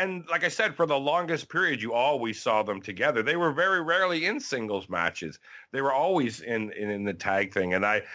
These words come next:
I thought that exa-, always added to their credibility huge. You, you bought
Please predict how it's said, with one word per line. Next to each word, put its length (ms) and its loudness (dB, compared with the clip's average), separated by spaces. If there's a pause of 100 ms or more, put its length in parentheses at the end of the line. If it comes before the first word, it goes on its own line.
(140)
I 120 0
thought 260 -2
that 260 0
exa-, 440 -4
always 500 0
added 400 0
to 140 -4
their 160 -4
credibility 720 0
huge. 520 -4
You, 220 -4 (220)
you 160 -2
bought 440 -2